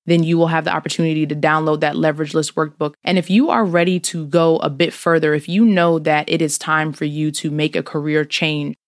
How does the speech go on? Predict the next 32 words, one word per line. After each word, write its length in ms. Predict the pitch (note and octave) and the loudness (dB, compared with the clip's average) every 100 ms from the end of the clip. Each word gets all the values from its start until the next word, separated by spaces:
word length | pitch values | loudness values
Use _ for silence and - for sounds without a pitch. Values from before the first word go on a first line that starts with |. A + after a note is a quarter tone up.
| - | -6
I 120 | F3 | -2
want 340 | F3 F#3+ G#3+ - | 2 4 2 2
to 180 | - - | -2 2
offer 280 | F#3 F#3+ | 0 2
you 160 | F#3 F3 | 2 2
the 120 | E3 | 2
opportunity 640 | E3+ E3+ E3 F#3 F3 E3+ | 0 -2 0 2 2 2
to 120 | D#3 D3+ | 0 -2
join 440 | D3 F3+ F3+ E3+ | 2 2 2 2
the 220 | D#3+ - | -2 -2
Elevate 420 | F3 F#3 F3 E3+ | 0 0 2 2
Your 160 | D#3+ E3 | 2 0
Career 380 | E3 D#3 D#3 D#3 | 0 -2 0 0
Academy 540 | - - E3+ D#3+ D#3 | -2 -4 -4 -2 -4
cohort, 500 | D3+ E3 D#3+ D#3 D#3 | -2 0 2 2 0
which 160 | D#3+ D3+ | 0 -2
will 100 | D#3 | -2
be 140 | D#3 | -2
launching 500 | D3+ D#3 E3 E3 D#3 | -2 0 0 0 -4
in 220 | - D#3+ - | -4 -4 0
October. 800 | D#3 - - - F#3 E3+ D#3 D3+ _ - | -2 -2 -6 0 0 0 -4 -4 _ -2
I 180 | E3+ E3+ | 0 0
am 240 | E3+ E3 | -2 -2
super 540 | D3+ - A3+ A3+ A3+ | -2 -2 0 2 2
excited 720 | A3 F#3+ - - E3+ E3 D#3+ - | 0 0 -2 -2 0 0 -2 -2
about 640 | - D3 D3+ D#3 - - - | -6 -2 0 0 -4 -10 -10
this 560 | C#3+ D#3+ D#3+ - - - _ - | 0 2 2 0 -6 -10 _ -10
program. 600 | - G3+ G3 G3+ G3 G3+ | 0 0 2 2 2 2
It 100 | F3 | 2
is 140 | E3+ E3 | 0 0
a 200 | D#3+ - | -2 -2
eight-week 640 | E3+ F#3+ - E3 F#3 F3+ | -2 -2 -2 -4 -2 -2